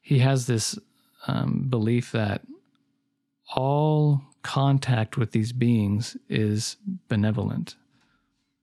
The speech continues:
and that, um, these beings only want what's best for us, and he thinks there's no danger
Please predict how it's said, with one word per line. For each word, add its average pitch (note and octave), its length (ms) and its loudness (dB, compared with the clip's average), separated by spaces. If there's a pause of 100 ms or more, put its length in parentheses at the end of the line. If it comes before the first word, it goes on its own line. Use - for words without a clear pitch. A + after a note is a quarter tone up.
(460)
and A2+ 160 2
that, G2+ 360 -2
um, G#2+ 440 -2 (440)
these B2 340 2
beings A2 880 0 (240)
only A#2+ 260 4
want G#2 280 0 (640)
what's - 200 -4
best - 280 -6
for - 260 -6
us, A2 360 -4 (640)
and G2+ 200 0
he A2 100 2
thinks G#2+ 260 -2
there's G#2+ 180 -2
no G#2 140 2
danger C3+ 640 2